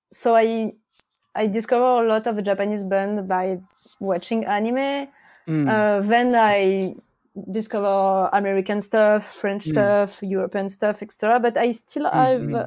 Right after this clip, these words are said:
Speaker 1: a certain, like, uh, how do you say it? Certain love for, yeah, Japanese, Japanese music because there,
Speaker 2: Hmm.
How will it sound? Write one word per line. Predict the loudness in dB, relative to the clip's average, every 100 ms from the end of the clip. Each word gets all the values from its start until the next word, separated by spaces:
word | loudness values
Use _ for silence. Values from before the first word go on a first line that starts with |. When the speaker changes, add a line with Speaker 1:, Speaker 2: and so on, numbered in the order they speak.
| -2
Speaker 1:
a | 0 0 0 -2 -8 _ _ _
certain, | -2 -2 2 0 2 0 0 -2 -6 _ _ -2
like, | 0 0 -4 _ -20 _ _ _ _ _ _ _
uh, | -8 -4 -4 -8 -6
how | -4 -2
do | -2
you | -2 -2
say | -6
it? | -8
Certain | -8 -12 -8 -8 -6 -8 -10 _ -8
love | -2 -2 -4
for, | -8 -4 -2 -2 -2 -6 _ -20 -20 _ -20 -8
yeah, | -2 -2 -4 -8
Japanese, | -4 -2 -2 -4 -4
Japanese | -4 -2 -2 -2
music | -2 -2 -4
because | -4 -6 -4
there, | -2 -2 -2 -4 -2
Speaker 2:
Hmm. | 0 -2